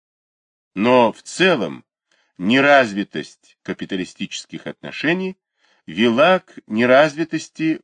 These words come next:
противоречий между хозяевами и мануфактурными рабочими, выступления которых имели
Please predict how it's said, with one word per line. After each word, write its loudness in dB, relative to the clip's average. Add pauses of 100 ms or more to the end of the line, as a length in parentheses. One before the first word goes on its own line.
противоречий -4
между -8
хозяевами -4 (320)
и -6
мануфактурными -8
рабочими, -12 (500)
выступления -8
которых -12
имели -4